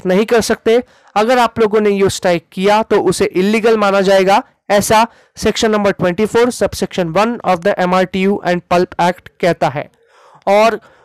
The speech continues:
कोर्ट के settlement या फिर award होने से पहले अगर आपने कोई, अ,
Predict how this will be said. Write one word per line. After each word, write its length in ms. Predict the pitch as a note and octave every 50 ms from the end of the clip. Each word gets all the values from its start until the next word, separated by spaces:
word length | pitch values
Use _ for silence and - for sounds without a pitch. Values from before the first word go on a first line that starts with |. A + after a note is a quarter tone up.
| _ _ _ _ _
कोर्ट 320 | A#3 A#3+ B3+ C#4+ D4 -
के 180 | - - C#4+ -
settlement 680 | - - A3+ G#3 - B3+ B3 A#3+ A#3+ B3 B3+ A#3+ -
या 140 | G#3 G#3 G3
फिर 200 | - - G#3+ G3
award 460 | - - G3 F#3+ F#3+ G#3+ A#3+ B3 A#3+
होने 280 | A3+ G#3 A3 A3 A3 G#3+
से 160 | - - A#3
पहले 580 | - _ _ A#3 G#3+ G3+ A3+ A#3+ A#3 F3+ D3 - _ _ _ -
अगर 240 | G3 G3+ G3+ A3 A3
आपने 260 | G#3+ G#3 - A3 G#3+
कोई, 380 | G3+ - G#3+ G#3 A3+ B3+ B3+ - _ _ _ _ _ _ _ -
अ, 300 | F3 F3+ F3 F3 F3